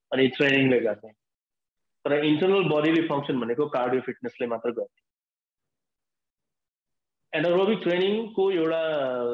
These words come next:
सिलसिला के छ भन्दाखेरि, बाबुले के बुझ्नु पऱ्यो भने, त्यसले कार्बोहाइड्रेट मात्र बर्न गर्छ।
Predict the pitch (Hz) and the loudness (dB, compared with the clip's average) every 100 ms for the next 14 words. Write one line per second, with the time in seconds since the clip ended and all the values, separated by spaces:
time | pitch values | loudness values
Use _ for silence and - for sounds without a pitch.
0 | 120 - 143 156 170 - 165 151 117 107 | -6 -8 -10 -6 -4 -2 -2 -2 -4 -6
1 | 113 131 143 127 127 139 139 147 135 123 | -8 -4 -4 -2 -4 -4 -4 -2 -2 -2
2 | 123 120 117 139 143 - 165 180 170 170 | -2 -2 -2 -4 -6 -4 -4 -2 -4 -6
3 | 147 160 131 123 143 135 131 143 123 117 | -8 -6 -6 -6 -4 -6 -6 -6 -6 -6
4 | 110 110 - - | -6 -10 -10 -20